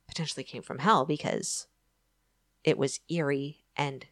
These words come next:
not that, they're always afraid,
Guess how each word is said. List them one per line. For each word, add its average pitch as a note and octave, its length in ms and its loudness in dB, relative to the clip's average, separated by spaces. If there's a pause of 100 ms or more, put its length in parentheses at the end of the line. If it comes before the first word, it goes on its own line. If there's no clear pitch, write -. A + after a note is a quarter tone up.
(1160)
not A#3+ 300 4
that, - 180 6 (280)
they're A3 160 12
always C4+ 360 8 (520)
afraid, D3 560 4